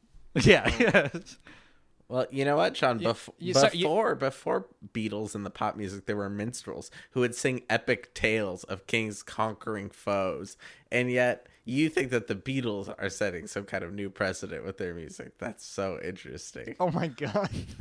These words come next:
Speaker 3: <laughs> I think, I don't know if it's, it's, I think at the ti-, it's, at the time it's new, you know?
Speaker 1: Yeah.
Speaker 3: But,
Speaker 1: It's
Speaker 3: like,
Speaker 1: like
Speaker 3: and
Speaker 1: Monty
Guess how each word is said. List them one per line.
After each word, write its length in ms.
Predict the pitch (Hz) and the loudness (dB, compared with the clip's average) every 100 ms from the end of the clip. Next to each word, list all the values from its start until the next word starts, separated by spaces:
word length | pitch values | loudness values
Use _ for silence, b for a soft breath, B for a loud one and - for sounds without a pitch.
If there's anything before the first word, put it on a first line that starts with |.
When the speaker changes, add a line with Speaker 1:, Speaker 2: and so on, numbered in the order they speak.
| - B B 381 | -6 B B -20
Speaker 3:
<laughs> 640 | B _ _ _ - - | B _ _ _ -20 2
I 120 | - | 4
think, 280 | 240 294 240 - | 4 0 -2 2
I 160 | 170 | 2
don't 240 | 226 208 160 | 2 -4 -4
know 220 | 156 160 | -2 -2
if 120 | 151 | -2
it's, 180 | 139 - - | -6 -6 -12
it's, 280 | - 151 - - _ _ _ _ _ _ _ _ _ - b b _ | -10 -8 -8 -12 _ _ _ _ _ _ _ _ _ -20 b b _
I 100 | 135 | 0
think 260 | 156 196 156 | 2 0 2
at 100 | 156 | 2
the 80 | 139 | 0
ti-, 100 | 156 - | -4 -2
it's, 200 | 151 - | -4 2
at 100 | 147 | 0
the 80 | 180 | 2
time 280 | 151 131 113 | 2 0 0
it's 180 | 101 117 | -6 -8
new, 340 | 101 92 95 113 | -8 -10 -14 -8
you 160 | 110 | -6
know? 120 | 98 | -2
Speaker 1:
Yeah. 280 | 95 113 78 - | 0 -2 -4 -6
Speaker 3:
But, 140 | 120 101 | -4 -2
Speaker 1:
It's 100 | 190 | 2
Speaker 3:
like, 80 | |
Speaker 1:
like 180 | 247 226 | 4 2
Speaker 3:
and 80 | 175 | 4
Speaker 1:
Monty 160 | 170 | 4